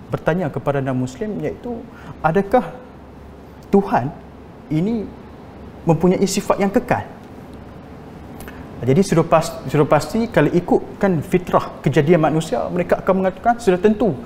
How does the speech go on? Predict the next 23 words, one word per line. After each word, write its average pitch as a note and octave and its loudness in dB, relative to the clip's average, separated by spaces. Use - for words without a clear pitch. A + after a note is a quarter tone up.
Tuhan F#3+ 4
ini A3 4
akan A3 4
kekal. A#2+ 0
Itu C#4 4
yang, A#3 4
itu E3+ 2
yang G3+ 6
pertama. B2+ 2
Dan A#3 6
yang - 2
kedua, A#3 2
soalan A3+ -2
yang G3+ -2
kedua A#3 -2
kita - 0
bertanya, F3 0
adakah B3 2
Tuhan A3 0
ini F#3+ -2
mempunyai F#3+ 2
sifat - -2
permulaan F3+ 2